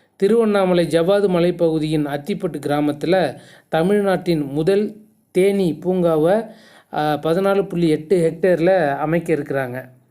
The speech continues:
உலக தேனீ தினமா மே இருபது கடைப்பிடிக்கிறோம். தேனீக்களுக்கு தடுப்பூசி கண்டுபிடித்த முதல் நாடு எது அப்படின்னா அமெரிக்கா.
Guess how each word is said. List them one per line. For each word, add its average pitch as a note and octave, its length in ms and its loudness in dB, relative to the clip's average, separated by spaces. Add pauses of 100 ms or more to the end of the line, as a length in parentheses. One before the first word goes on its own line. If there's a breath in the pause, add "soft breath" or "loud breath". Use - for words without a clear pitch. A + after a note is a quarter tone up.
(500 soft breath)
உலக F3+ 360 2
தேனீ F#3 440 0
தினமா D#3 580 0
மே F3 300 0
இருபது D#3+ 540 0
கடைப்பிடிக்கிறோம். D3+ 760 -2 (440 loud breath)
தேனீக்களுக்கு G3+ 640 2
தடுப்பூசி F3 540 -2
கண்டுபிடித்த D#3 480 -2
முதல் D#3+ 380 0
நாடு E3+ 360 0
எது D3 240 0
அப்படின்னா D3 360 -2
அமெரிக்கா. C#3 640 -2